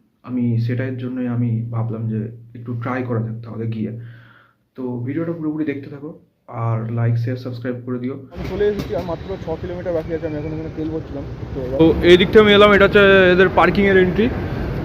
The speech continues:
ভাই পার্কিংটা এত বড় কি বলবো, মানে অনেক বড় পার্কিংটা। তো মানে আমি literally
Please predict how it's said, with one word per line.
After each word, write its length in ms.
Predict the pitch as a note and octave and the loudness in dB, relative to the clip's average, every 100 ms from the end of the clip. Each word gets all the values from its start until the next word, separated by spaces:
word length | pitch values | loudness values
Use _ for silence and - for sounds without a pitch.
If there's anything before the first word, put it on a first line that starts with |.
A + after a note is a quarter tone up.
| - C#3 | -4 -2
ভাই 240 | D#3 D#3 F3+ | 0 0 0
পার্কিংটা 480 | D#3+ G3+ A#3+ A#3 | 0 2 2 4
এত 280 | G3+ F#3+ F#3+ B3 | 2 2 2 2
বড় 220 | F#3+ A3 A3 | 4 4 4
কি 80 | A3 | 4
বলবো, 280 | G3 E3+ D#3+ | 2 4 2
মানে 320 | E3+ G3+ G#3 - - F#3+ | 2 2 2 -2 0 4
অনেক 280 | A3+ A#3+ | 6 6
বড় 160 | G3 G3 | 4 4
পার্কিংটা। 400 | F3+ D#3+ D#3+ C3+ B2 - - - - - | 2 0 0 -2 -4 -4 -4 -4 -4 -4
তো 80 | E3 | 0
মানে 220 | E3 F3+ | 2 4
আমি 220 | F3+ F#3+ | 4 4
literally 600 | G#3 F#3+ G#3 - B3+ B3 | 4 4 0 2 2 2